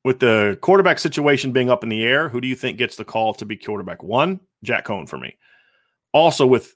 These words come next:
whoever takes over, do you foresee them using a lot of clock like they did in the college football playoff? That felt very stagnant. I don't. I don't think we're gonna see that at all. I think we're gonna see Jack Cohen as a quarterback. I think we're gonna see a much more aggressive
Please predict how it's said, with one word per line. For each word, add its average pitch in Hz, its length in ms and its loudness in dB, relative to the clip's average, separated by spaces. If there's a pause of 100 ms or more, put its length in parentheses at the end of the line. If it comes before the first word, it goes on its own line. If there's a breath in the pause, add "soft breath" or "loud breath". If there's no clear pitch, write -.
(140)
whoever 143 320 4
takes 135 460 -2
over, 131 340 0
do 110 120 -8
you 117 120 -8
foresee 127 340 -4
them 117 160 -2
using 117 240 -4
a 110 40 -4
lot 113 200 2
of 104 160 -4
clock 131 400 0
like 120 220 -2
they 117 100 -4
did 110 180 -4
in 107 100 -6
the 101 100 -10
college 117 260 -4
football 107 260 -10
playoff? 123 360 0
That - 200 -4
felt - 160 -4
very 110 200 -4
stagnant. 98 360 -6
I 104 60 -8
don't. - 380 -10 (720 soft breath)
I 139 100 2
don't 151 120 0
think 143 160 0
we're 131 100 0
gonna 127 120 2
see 127 140 0
that 113 300 2 (100)
at 104 100 -2
all. 92 200 0
I 95 80 -2
think 127 140 2
we're 123 60 0
gonna - 80 -2
see 135 80 -6
Jack 127 300 0
Cohen 127 160 -2
as 101 80 -6
a 101 40 -8
quarterback. 143 460 0
I 127 80 -2
think 120 140 -4
we're 131 60 0
gonna 127 100 -4
see 120 120 -2
a 110 60 0
much 117 320 -2
more 127 220 -2
aggressive 110 960 -4